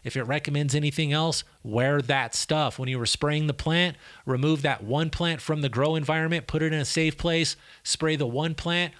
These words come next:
wait till it dries, then put that plant back in the rest of the environment. Or you will run the risk of getting the other plants a reversal spray on accident. Those other plants didn't sign up for a sex change. Let's not do that to them.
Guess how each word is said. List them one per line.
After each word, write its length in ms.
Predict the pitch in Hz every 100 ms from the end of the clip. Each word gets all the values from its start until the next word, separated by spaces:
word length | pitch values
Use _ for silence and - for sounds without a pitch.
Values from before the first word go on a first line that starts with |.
| -
wait 220 | 135 156
till 180 | 156 170
it 140 | 165 113
dries, 640 | 139 165 170 143 123 92
then 200 | 120 151
put 200 | 143 165
that 220 | 165 151 -
plant 300 | 165 151 113
back 280 | 151 143
in 60 | 147
the 100 | 147
rest 220 | 139 135
of 80 | 139
the 120 | 139
environment. 580 | 131 131 143 135 123 - - -
Or 280 | 147 180 165
you 100 | 147
will 140 | 139
run 180 | 135 147
the 80 | 147
risk 300 | 143 151 156
of 160 | 135 - - -
getting 220 | 143 151
the 140 | 147 156
other 160 | 170
plants 380 | 143 151 143 -
a 80 | 135
reversal 480 | 139 135 160 160 143
spray 340 | - 147 147 156
on 240 | 127 135
accident. 640 | 147 156 - 151 143 117 - _ _ - _ - -
Those 160 | 139 120
other 200 | 135 139
plants 280 | 151 143
didn't 200 | - 143
sign 260 | 127 147 147
up 100 | 151
for 140 | -
a 60 | 131
sex 320 | - 165 -
change. 400 | - 170 170 156 - - -
Let's 240 | 143 135 143
not 200 | 127 113
do 140 | 131
that 220 | 123 107
to 100 | -
them. 320 | 113 117 95